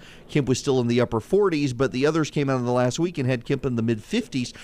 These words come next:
which is right where the early voting was. So I, I think those polls were actually fairly accurate.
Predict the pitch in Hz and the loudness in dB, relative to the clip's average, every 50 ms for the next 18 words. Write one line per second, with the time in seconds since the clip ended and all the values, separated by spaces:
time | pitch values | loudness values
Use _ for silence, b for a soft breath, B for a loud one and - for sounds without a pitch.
0 | B B B 165 185 165 185 170 156 165 233 277 285 214 226 170 170 170 180 175 | B B B 0 2 2 2 2 2 4 2 2 2 2 2 2 4 4 4 4
1 | 156 143 131 139 131 127 131 160 233 262 147 131 107 - 147 135 147 151 - 127 | 4 4 4 4 4 4 4 4 4 2 2 0 0 2 2 4 4 4 4 2
2 | 165 208 - 262 240 196 170 147 - - 165 151 139 131 139 131 127 - 147 127 | 2 2 0 -2 0 0 0 0 0 0 0 0 2 2 2 2 0 0 -4 -4
3 | - 135 127 113 113 110 123 170 214 220 - - 107 92 87 - | -2 -2 -2 0 0 0 0 0 0 -2 -2 -4 -4 -4 -4 -6